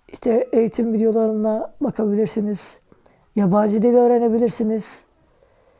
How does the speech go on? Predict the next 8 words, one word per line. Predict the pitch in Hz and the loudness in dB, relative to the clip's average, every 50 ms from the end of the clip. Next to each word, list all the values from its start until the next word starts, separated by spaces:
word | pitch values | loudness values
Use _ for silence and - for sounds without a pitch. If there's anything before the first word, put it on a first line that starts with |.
| _ _ _ _ _ _ - | _ _ _ _ _ _ -2
Yani | 233 220 220 220 220 220 226 240 - - - _ - | 2 2 2 4 4 2 2 0 0 -4 -8 _ -4
İngilizce, | 269 226 233 247 233 233 220 185 202 233 202 | -2 -2 0 0 0 0 0 0 0 0 -2
Fransızca, | - - 233 226 220 196 - 277 247 196 180 226 226 226 247 - - - _ - | -2 -2 -2 0 0 -2 -2 -2 -4 -2 0 0 0 0 0 -4 -6 -10 _ -6
Almanca, | - 247 208 202 226 233 240 226 175 190 214 220 226 254 - _ _ _ _ _ _ _ _ _ _ _ _ _ _ _ - - | -4 -2 -2 0 0 -2 -2 -2 -2 0 0 -2 -2 -4 -8 _ _ _ _ _ _ _ _ _ _ _ _ _ _ _ -14 -12
istediğiniz | - - - 226 190 233 247 262 226 - - | -6 -2 0 2 2 2 0 0 -2 -4 -8
hangi | - - - 262 285 254 254 214 | -8 -4 -4 -2 0 0 0 2
dilse | 247 247 220 - - 240 262 | 0 0 -2 -2 -2 -2 -2
artık | - 247 220 180 - 254 220 - - - | -2 -2 -2 -2 -4 -6 -8 -10 -14 -20